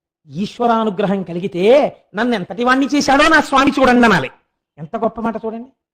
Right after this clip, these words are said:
అంటే, నారదుడు చెప్పిన విషయాన్ని దృష్టిలో పెట్టుకుని అహంకారాన్ని మారుస్తున్నాడు, అభ్యున్నతిని ఇస్తున్నాడు.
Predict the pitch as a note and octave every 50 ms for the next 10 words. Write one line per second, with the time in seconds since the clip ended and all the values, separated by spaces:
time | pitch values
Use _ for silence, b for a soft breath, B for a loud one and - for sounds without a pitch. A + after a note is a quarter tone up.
0 | _ _ _ _ _ _ _ A#3 G3 E3 D#3+ D#3+ F3+ G#3 B3+ C#4+ D4 D#4+ E4 D#4
1 | D#4 - - - C#4 C4+ A#3 A#3 - C4+ C#4+ C#4+ C#4 C#4 G#3+ E3+ A#3 A3+ - -
2 | D4+ D#4 D4+ D4 D4 B3+ - A#3+ A#3+ C4+ C4+ G#3+ G#3 C4 D4 D#4+ D#4 - D4+ D#4
3 | D#4 D#4 D#4+ D#4 D#4+ D#4+ E4 E4 E4 E4 - - E4+ F4 F#4 G4+ G#4+ G#4 - -
4 | _ _ _ _ _ _ _ _ _ _ _ _ _ _ C#4 C#4+ C#4 E4+ F4 E4
5 | D#4+ - D4 C#4+ C4 A3+ - B3+ A#3+ G3+ D3 B2+